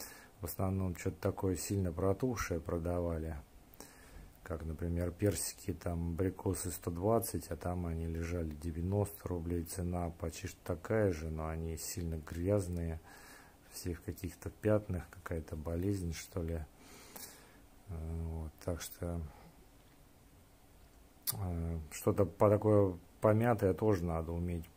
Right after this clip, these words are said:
продавать и покупать. Нельзя как это,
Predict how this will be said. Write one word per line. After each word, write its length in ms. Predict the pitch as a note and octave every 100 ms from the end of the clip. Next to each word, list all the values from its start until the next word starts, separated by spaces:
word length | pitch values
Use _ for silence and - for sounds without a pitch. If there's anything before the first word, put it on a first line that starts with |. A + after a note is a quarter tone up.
| - - - -
продавать 580 | F#2+ F#2 F#2+ G2+ G#2+ F#2+
и 60 |
покупать. 680 | E2 F2 - F2+ F#2 D#2+ D#2 -
Нельзя 460 | - E2 E2+ F#2 F2+
как 300 | - D#2+ - -
это, 220 | - E2+